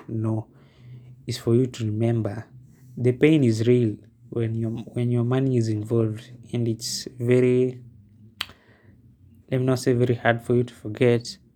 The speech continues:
but it takes, it takes a lot of carelessness <laughs> for you to forget something that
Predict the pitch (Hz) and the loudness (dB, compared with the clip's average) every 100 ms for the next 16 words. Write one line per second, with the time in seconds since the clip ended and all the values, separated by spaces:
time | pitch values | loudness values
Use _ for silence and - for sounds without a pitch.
0 | _ - 107 117 - - - _ _ _ | _ -8 -6 -6 -6 -10 -12 _ _ _
1 | _ _ _ _ - 123 117 - - 131 | _ _ _ _ -10 -8 -8 -4 2 2
2 | 127 - - - - - _ _ _ _ | 2 -10 -12 -12 -16 -16 _ _ _ _
3 | _ - _ - - - 120 131 - 113 | _ -20 _ -20 -12 -10 0 0 2 2
4 | 120 123 107 - 123 120 113 - 110 - | 2 2 -2 0 2 2 -2 -6 -4 2
5 | - - - - _ - _ _ _ _ | 4 4 2 -6 _ -20 _ _ _ _
6 | 120 117 127 123 123 120 - - - 113 | -2 0 2 0 -2 -8 -20 -20 -8 -4
7 | 113 120 117 113 117 113 120 110 104 - | -2 -2 -2 -4 -4 -6 -8 -6 -6 -8
8 | - | -16